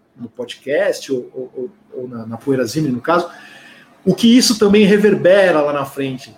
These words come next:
né? Sabe, às vezes eu encontro pessoas nas viagens, tal, que, puta, eu já encontrei cara em festival, sabe, no meio do, dos Estados Unidos lá, né? Um festival no meio do, do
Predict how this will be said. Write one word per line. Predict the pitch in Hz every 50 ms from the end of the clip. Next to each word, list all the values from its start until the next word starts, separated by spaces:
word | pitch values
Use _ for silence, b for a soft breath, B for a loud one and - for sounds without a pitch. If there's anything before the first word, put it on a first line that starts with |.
| _
né? | 123 127 139 147 143 143 b b b b b b _
Sabe, | _ - 147 135 131
às | 127 -
vezes | 160 165 156
eu | 180 180
encontro | 180 - - 180 208 233 220 -
pessoas | - 185 - - - - 185 208 196 156
nas | 143 156 139 127
viagens, | - 151 135 135 147 160 170 170 151 123 - -
tal, | - 160 170
que, | 165 - 196
puta, | - _ _ 226 240 - - 156
eu | 131 117 123 127 127
já | 127 180
encontrei | 196 208 208 196 202 220 240
cara | 226 - 202 208 247
em | 220
festival, | 214 - 214 - - - 180 135 113 135 143 175 208 190 160 135 131 135 135 120 - _ _
sabe, | - 160 160 - 127 123
no | 139 143 143
meio | 143 147 165 196 226 214 208
do, | 180 185 175 170 156 - - _ _ _
dos | 139 139
Estados | - - 175 175 - 175
Unidos | 170 139 135 139 156 175 190 - -
lá, | 127 131 139 151 151 - - b b b b b b b b b _ _ _ _
né? | 117 120 135 143 139
Um | 127
festival | - - 139 - - 143 151 156
no | 151 147
meio | 147 165 185 180 156 - -
do, | - 156 147
do | 139 139